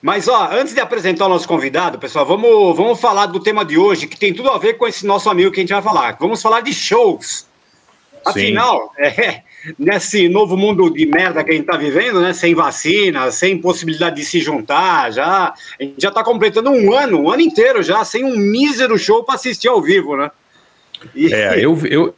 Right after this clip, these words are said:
Speaker 2: eu vi um pela televisão sábado, mas, quer dizer, sábado não, vi, vi um pedaço até Enel cortar a luz lá de casa. Então, depois eu
Speaker 1: Não,
Speaker 2: conto.
Speaker 1: eu digo assim, presencialmente, tá lá no, no,
Speaker 2: Não,
Speaker 1: no lugar,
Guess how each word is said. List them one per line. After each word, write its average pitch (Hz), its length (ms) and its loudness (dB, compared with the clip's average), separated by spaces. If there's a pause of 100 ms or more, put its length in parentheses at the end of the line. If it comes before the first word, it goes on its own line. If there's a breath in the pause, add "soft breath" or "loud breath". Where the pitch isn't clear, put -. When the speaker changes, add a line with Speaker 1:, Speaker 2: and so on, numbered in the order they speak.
(100)
Speaker 2:
eu 143 240 2
vi 151 160 2
um 170 140 -2
pela 185 260 2
televisão 143 880 0
sábado, 87 600 -4
mas, 90 300 -4
quer 120 140 -2
dizer, 95 100 -6
sábado 139 320 -2
não, 98 160 -4
vi, 135 340 0
vi 139 120 0
um 175 80 -2
pedaço 135 500 -2
até 139 380 2
Enel 127 320 2
cortar 127 380 -2
a 120 40 2
luz 117 240 -2
lá 117 100 2
de 110 120 -4
casa. 85 400 -4
Então, 113 220 -4
depois 139 260 -2
eu 147 80 2
Speaker 1:
Não, 247 160 0
Speaker 2:
conto. 190 100 -4
Speaker 1:
eu 190 80 -2
digo - 160 -2
assim, 226 260 -4
presencialmente, 208 1040 0
tá 185 220 -2
lá 180 220 0
no, 160 240 -2
no, 151 160 -2
Speaker 2:
Não, 147 60 0
Speaker 1:
no 104 200 -4
lugar, - 80 -6